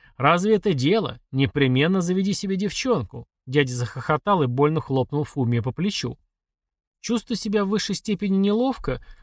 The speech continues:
он втянул голову в плечи и тут заметил девичье лицо, в упор глядевшее на него из тени ширмы. Перед ним стояла Сайори. На мгновение ему показалось, что в висках застучали тысячи молоточков. Белое платье с довольно откровенным вырезом делало её необычайно взрослой.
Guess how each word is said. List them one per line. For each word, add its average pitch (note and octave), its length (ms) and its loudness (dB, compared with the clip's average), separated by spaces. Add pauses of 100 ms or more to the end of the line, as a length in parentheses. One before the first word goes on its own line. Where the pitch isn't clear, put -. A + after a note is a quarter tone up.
он A3 120 0
втянул A#3 360 2
голову A3+ 320 2
в - 80 -12
плечи C3 440 -2
и D#3+ 220 -8
тут D#3+ 160 -4
заметил D3 440 0
девичье C3 500 0
лицо, C3+ 400 -2
в D#3 80 -2
упор C3 280 -2
глядевшее C3 540 0
на D#3+ 40 -2
него D#3+ 220 -2
из D3 120 -4
тени A#2+ 300 -2
ширмы. A#2+ 440 -4 (920)
Перед C3+ 220 0
ним C3+ 160 2
стояла B2+ 420 0
Сайори. C3+ 540 -4 (460)
На C#3+ 120 0
мгновение G#3+ 480 2
ему G#3+ 180 2
показалось, F#3+ 540 -2
что - 160 -4
в B2+ 60 -2
висках D3 380 -2
застучали D3+ 500 -4
тысячи D#3 400 -8
молоточков. D3+ 720 -6 (500)
Белое C3+ 360 2
платье C#3+ 380 -2
с A2 60 -4
довольно C3 360 2
откровенным C3 560 0
вырезом C3+ 380 2
делало C3+ 240 2
её C3 140 2
необычайно B2+ 520 0
взрослой. B2+ 560 -6